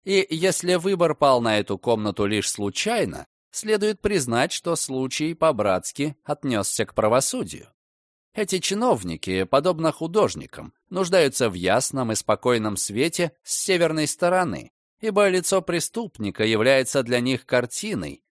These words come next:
требующей углублённого изучения. Поэтому почти все следователи ставят письменные столы так, как у Камюзо, чтобы самим сидеть спиной к окну,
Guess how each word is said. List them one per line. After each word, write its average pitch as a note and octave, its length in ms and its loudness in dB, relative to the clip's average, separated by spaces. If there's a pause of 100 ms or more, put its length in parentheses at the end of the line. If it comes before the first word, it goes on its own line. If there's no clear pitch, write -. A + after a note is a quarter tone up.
(120)
требующей F3+ 720 0
углублённого G#2+ 1000 2
изучения. - 760 -6 (560)
Поэтому A3+ 720 2
почти E3+ 340 0
все E3 220 0
следователи A2+ 680 -2
ставят F3+ 440 0
письменные C3+ 500 0
столы A#2+ 380 2
так, F#3 340 0 (160)
как F3 300 -2
у C3+ 100 -2
Камюзо, F#3+ 640 0
чтобы G#2+ 480 2
самим A2+ 460 0
сидеть B2 400 -2
спиной B2 380 0
к - 100 -6
окну, F#2+ 480 -2